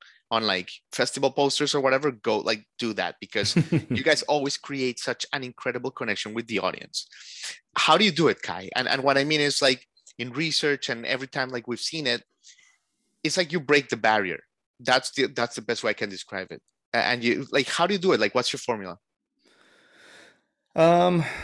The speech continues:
Speaker 2: I, th-, I grew up around music. My father's, uh, a musician and a, and a artist in his own right. So for me,
Speaker 1: Yeah.
Speaker 2: sort of this, this path and, and, and seeing music as,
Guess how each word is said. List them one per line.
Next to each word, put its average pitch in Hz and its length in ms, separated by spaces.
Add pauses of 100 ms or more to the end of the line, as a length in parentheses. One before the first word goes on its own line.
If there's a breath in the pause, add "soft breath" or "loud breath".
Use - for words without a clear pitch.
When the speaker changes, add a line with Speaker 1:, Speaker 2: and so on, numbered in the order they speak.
(360 loud breath)
Speaker 2:
I, 131 60
th-, - 140
I 156 40
grew 160 220
up 165 120
around 127 320
music. 127 560
My 92 280
father's, 104 600
uh, 85 480
a 85 40
musician 92 580
and 85 120
a, 82 60
and 85 220
a 78 320
artist 87 420
in 95 60
his 90 140
own 90 140
right. 87 260
So 80 200
for - 140
me, 87 420
Speaker 1:
Yeah. 92 120 (420 soft breath)
Speaker 2:
sort 95 120
of 85 100
this, 95 300 (140)
this 87 260
path 101 360
and, 90 160
and, 82 400 (140)
and 87 260
seeing 98 300
music 92 360
as, 82 720